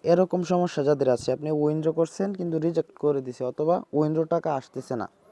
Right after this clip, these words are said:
বা এরকম প্রবলেম, যাদের মেল বেট এবং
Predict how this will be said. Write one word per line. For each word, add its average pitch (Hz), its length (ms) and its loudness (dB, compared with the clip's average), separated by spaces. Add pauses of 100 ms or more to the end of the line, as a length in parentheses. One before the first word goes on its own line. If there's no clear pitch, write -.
(720)
বা 135 260 8
এরকম 214 400 4
প্রবলেম, 123 420 4
যাদের 165 580 4
মেল 170 300 4
বেট 156 240 4
এবং 156 220 4